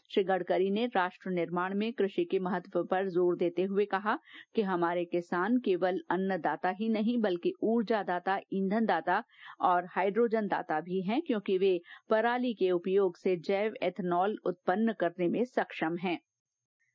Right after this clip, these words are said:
मुख्यमंत्री भजनलाल शर्मा ने कहा है कि राज्य सरकार ने बजट में जो घोषणाएं की थीं, वे मूर्त रूप लेने लगी हैं। अब तक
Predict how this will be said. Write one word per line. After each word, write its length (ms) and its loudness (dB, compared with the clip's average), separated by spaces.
मुख्यमंत्री 720 4
भजनलाल 640 0
शर्मा 460 0
ने 140 0
कहा 280 -2
है 200 0
कि 180 -2
राज्य 300 0
सरकार 540 -2
ने 220 0
बजट 460 2
में 220 0
जो 160 2
घोषणाएं 560 -2
की 200 -2
थीं, 300 2
वे 160 4
मूर्त 440 2
रूप 320 0
लेने 280 0
लगी 300 0
हैं। 240 0
अब 140 2
तक 180 0